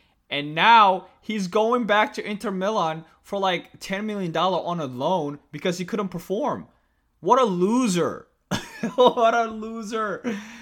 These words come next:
Everybody involved in that transfer is just a straight up loser. First, it says Lukaku couldn't make it in the Premier League, okay,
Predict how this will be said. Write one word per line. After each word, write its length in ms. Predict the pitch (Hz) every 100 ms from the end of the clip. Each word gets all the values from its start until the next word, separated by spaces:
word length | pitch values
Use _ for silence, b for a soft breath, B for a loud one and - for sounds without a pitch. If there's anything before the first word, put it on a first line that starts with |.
| B B
Everybody 460 | 196 220 233 233 214
involved 360 | 190 185 190
in 60 | 180
that 160 | 170 170
transfer 420 | 165 160 160 143
is 100 | 139
just 180 | 147 135
a 40 |
straight 240 | - 143
up 140 | 135 120
loser. 280 | 135 117 95
First, 360 | - 220 -
it 60 | 165
says 280 | 180 165 147
Lukaku 400 | 143 160 160 -
couldn't 320 | 170 147 117
make 220 | 139 156
it 40 |
in 60 | 127
the 80 | 113
Premier 300 | 127 120 104
League, 400 | 120 117 87 - _ _ -
okay, 440 | 120 110 110